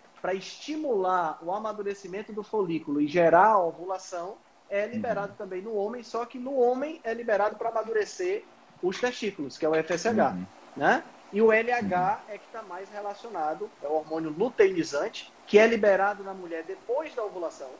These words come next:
Speaker 1: né? E é o hormônio que tá mais, é, tá mais associado à produção de testosterona, ao estímulo da produção de testosterona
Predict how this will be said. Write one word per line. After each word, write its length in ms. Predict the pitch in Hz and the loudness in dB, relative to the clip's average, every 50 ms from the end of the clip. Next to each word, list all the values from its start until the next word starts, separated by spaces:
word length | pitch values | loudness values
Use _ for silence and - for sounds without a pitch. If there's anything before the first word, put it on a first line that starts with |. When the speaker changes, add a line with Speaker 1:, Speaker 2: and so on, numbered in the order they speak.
| - - - - - - - - - - - - - - - - | -20 -20 -20 -20 -20 -20 -20 -20 -20 -20 -20 -20 -20 -20 -20 -16
Speaker 1:
né? 200 | - 135 170 214 - - - - - - | -12 -12 -12 -12 -12 -18 -20 -20 -14 -8
E 400 | 156 175 190 196 202 208 214 208 208 | -6 -4 -2 0 0 0 -2 2 6
é 80 | 202 | 6
o 100 | 208 220 | 6 8
hormônio 380 | 226 208 190 175 190 196 214 214 | 6 4 4 2 0 0 0 -2
que 60 | - | -6
tá 160 | - - 220 | -2 -2 0
mais, 640 | 220 220 190 180 180 185 190 214 214 - - - - | 0 2 2 2 2 2 0 -2 -4 -10 -14 -10 -4
é, 720 | 180 175 175 175 175 170 170 165 165 160 160 156 156 151 147 - | -2 0 2 2 2 2 2 0 0 0 0 -2 -2 -4 -4 -4
tá 80 | 185 180 | -6 -4
mais 240 | 170 175 180 165 | -4 -4 -6 -6
associado 720 | 196 165 - 214 202 - - 226 196 160 151 156 165 196 185 - | -8 -8 -6 -6 -8 -6 -4 0 2 2 2 2 0 -2 -6 -6
à 140 | - 185 214 | -2 -2 -2
produção 520 | 214 - 214 208 196 185 170 - 185 180 180 | -2 0 -2 -2 -2 -2 -8 -8 -8 -8 -8
de 120 | 180 185 | -8 -6
testosterona, 600 | - 196 185 - 196 180 - 196 165 156 160 160 | -6 -6 -4 -4 -4 -4 -4 -4 -2 -2 0 0
ao 120 | 165 180 | -2 -4
estímulo 680 | 196 - - - - - 262 294 311 277 233 185 160 160 | -4 -4 -6 -8 -8 -6 -4 -4 -2 2 2 2 2 2
da 100 | 156 151 | 0 0
produção 380 | - 156 151 139 - - 139 131 | 0 -2 -4 -4 -4 -10 -10 -10
de 60 | - | -6
testosterona 720 | - 135 - - 139 139 - 180 151 143 143 151 180 233 | -6 -6 -4 -4 -6 -2 0 0 0 2 0 -2 -4 -8